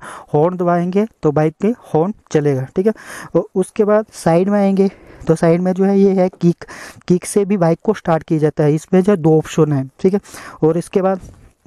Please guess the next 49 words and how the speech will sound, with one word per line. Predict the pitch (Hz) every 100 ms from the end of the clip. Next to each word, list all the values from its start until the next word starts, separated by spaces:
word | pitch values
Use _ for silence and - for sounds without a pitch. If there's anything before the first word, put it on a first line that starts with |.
| _ _ _ _ -
ये | 156 170
देख | 185 185
सकते | 190 -
हो, | 190
तो | 180
ये | 185 180
है | 185 202
आपका | 190 - 240 - 175 - - - -
पीछे | 180 - 175
वाली | 170
ब्रेक, | 151 143 131 - _ _ _ _ _ - - -
ठीक | 180
है? | 214 - - - - - - - - - -
और | 151 156 - - - -
आप | 151 -
लेफ्ट | 170 -
साइड | - 202
आएंगे | 196 196 202 196 - - -
तो |
लेफ्ट | 165 170
साइड | - 175
में | 180
आपके | 170 - 170 180 -
ये | 160 165
है | 170
गियर। | 135 147 185 202 - - -
तो | 151
गियर | 143 175 185
जो | 156 180
है | 175
इस | 175 165
बाइक | 160 -
में | 175 175
जो | 160
है | 220 - -
पांच | 151 165 160
गियर | 156 175 175
हैं, | 190 - - -
एक | 165 170
गियर | 147 170
जो | 170
नीचे | 156 156 185
की |
तरफ | - 185 175
लगेगा | 175 175 196 - - -
और | 143
बाकी | 143 151 180
जो | 151
है | 170 233